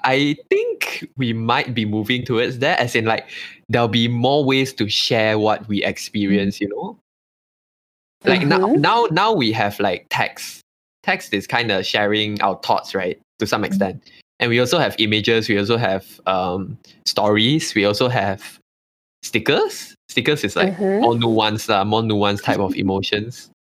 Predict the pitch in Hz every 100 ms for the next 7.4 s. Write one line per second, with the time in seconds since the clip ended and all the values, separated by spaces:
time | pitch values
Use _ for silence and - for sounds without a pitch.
0 | _ _ _ - 131 - 226 226 226 -
1 | - - _ - 127 120 117 113 120 113
2 | 110 113 104 107 107 104 - _ _ _
3 | _ _ _ _ _ 131 123 175 175 190
4 | 170 107 101 110 104 123 123 117 117 151
5 | 175 107 107 120 104 - 110 107 95 101
6 | 95 110 110 113 107 107 110 101 - -
7 | 95 98 156